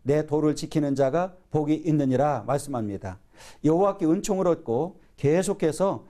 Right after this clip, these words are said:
복된 삶을 살기 위해서는 하나님께서 말씀하시는 지혜의 말씀을 듣고 이를 끝까지 지키는 자가 되어야 합니다. 내 도는 문자적으로는 길을 의미하나 여기서는 지혜가 주는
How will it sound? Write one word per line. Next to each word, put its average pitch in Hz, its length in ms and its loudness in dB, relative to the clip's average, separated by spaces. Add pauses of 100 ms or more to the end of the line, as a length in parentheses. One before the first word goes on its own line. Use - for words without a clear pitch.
(160)
복된 180 360 0
삶을 165 360 0
살기 151 380 0
위해서는 127 580 -2 (280)
하나님께서 196 600 0
말씀하시는 143 800 0
지혜의 151 360 2
말씀을 120 420 -2
듣고 139 600 -4 (200)
이를 139 280 2
끝까지 196 760 0 (180)
지키는 185 460 0
자가 139 360 0
되어야 160 360 2
합니다. 107 500 -4 (320)
내 151 260 2
도는 139 500 0 (140)
문자적으로는 160 880 0 (180)
길을 170 420 0
의미하나 143 760 0 (260)
여기서는 160 560 0
지혜가 151 400 2
주는 139 380 -2